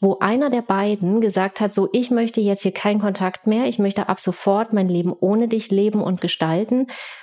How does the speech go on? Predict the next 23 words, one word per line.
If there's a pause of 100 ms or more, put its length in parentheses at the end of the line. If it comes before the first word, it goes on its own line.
und
der
andere
das
aber
nicht
akzeptiert
und
wiederholt (140)
immer
und
immer
wieder (320)
den
Kontakt
sucht
und
das
auf
unterschiedlichste
Art
und
Weise.